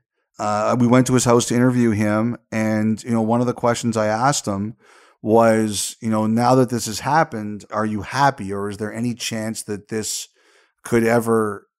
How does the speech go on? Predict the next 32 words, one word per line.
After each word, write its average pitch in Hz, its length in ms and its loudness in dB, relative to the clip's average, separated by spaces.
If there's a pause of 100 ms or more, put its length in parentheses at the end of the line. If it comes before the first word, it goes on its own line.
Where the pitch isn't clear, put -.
happen 117 360 0
again?" 110 580 -4 (760)
And 120 420 2
watching 147 520 2
the 165 140 2
interview 131 300 2
as 113 100 0
I 113 100 4
was 107 140 0
doing 117 340 0
it, 98 200 -8
and 107 100 -8
I 107 100 -4
believe 117 320 2
it 120 100 0
was 110 180 0
Spezza's 110 400 -2
living 117 260 0
room, 98 360 -4
were 104 220 -2
his 98 220 -6
mother 120 540 0
and 107 260 -8
his 98 240 -8
representative 113 640 -4
at 95 80 -14
the 92 60 -20
time, 92 380 -10
who 95 100 -8
was 95 160 -6
Darren 98 320 -6
Ferris. 90 560 -12